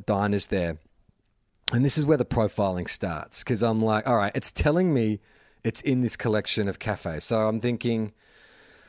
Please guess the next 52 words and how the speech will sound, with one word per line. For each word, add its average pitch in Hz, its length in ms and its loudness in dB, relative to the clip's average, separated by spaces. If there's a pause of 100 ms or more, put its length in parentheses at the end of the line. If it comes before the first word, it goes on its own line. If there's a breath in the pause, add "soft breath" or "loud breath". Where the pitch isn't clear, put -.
(300 soft breath)
well, 143 80 2
firstly, 240 380 4
I'm 156 120 2
thinking, 127 520 0
why 143 260 0
have 151 220 0
they, 117 260 4
if 113 100 -6
they've 123 140 -2
stolen 151 320 2
my 131 120 0
phone, 92 500 -6 (200)
why 113 200 4
have 110 100 0
they 104 100 0
stopped - 560 -6 (160)
to 107 80 -4
get 92 160 0
a 95 60 -2
meal? 85 420 -4
Like, 98 300 0
you 113 60 0
know, 104 120 2
if, 101 160 -4
if 139 160 -4
they're 139 300 4
intent, 127 500 -2
if 113 260 -4
they're 151 180 2
gonna, 123 220 0
like, 104 220 -2
take 107 160 -2
it 107 100 -4
to 101 60 -6
cash 107 240 -4
converters 95 640 -2
or, 92 220 -2
you 98 100 -4
know, 92 160 -4
try 101 240 -4
and 90 100 -4
get 87 120 -6
rid 95 140 -6
of 87 100 -4
it 92 120 0
or 85 220 -4 (240)
take 110 180 -2
it 98 60 -8
home, 90 220 -4
you, 107 80 -2
wouldn't 131 220 2
you 110 120 0